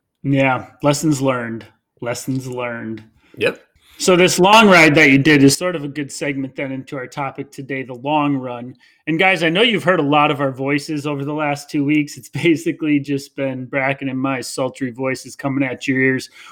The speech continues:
Speaker 1: We're gonna go back to, uh, interview style on Friday with a guest, and then you'll be hearing from other people other than ourselves moving forward. So rest assured, if you're sick of hearing us talk,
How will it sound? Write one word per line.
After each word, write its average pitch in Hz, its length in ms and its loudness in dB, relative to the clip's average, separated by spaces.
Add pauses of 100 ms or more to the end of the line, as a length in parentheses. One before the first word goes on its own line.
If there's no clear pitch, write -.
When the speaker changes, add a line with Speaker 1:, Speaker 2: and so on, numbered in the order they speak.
(120)
Speaker 1:
We're 147 80 2
gonna 175 160 4
go 170 120 4
back 165 420 0
to, 156 260 4
uh, 147 260 4
interview 147 300 2
style 147 420 2
on 139 160 0
Friday 143 480 0
with 135 220 -4
a - 20 -8
guest, 131 480 -4 (320)
and 139 160 2
then 139 160 4
you'll 143 140 4
be 139 160 0
hearing 135 300 -2
from 139 200 -8
other 123 180 -8
people 135 380 -8
other 127 220 -8
than 120 120 -12
ourselves 120 460 -8
moving 120 300 -8
forward. 117 400 -10
So 131 100 -14
rest 170 380 0
assured, 160 340 4
if 151 140 -2
you're 135 80 -6
sick - 260 -2
of 156 60 -4
hearing 175 260 4
us 151 160 -2
talk, 156 480 0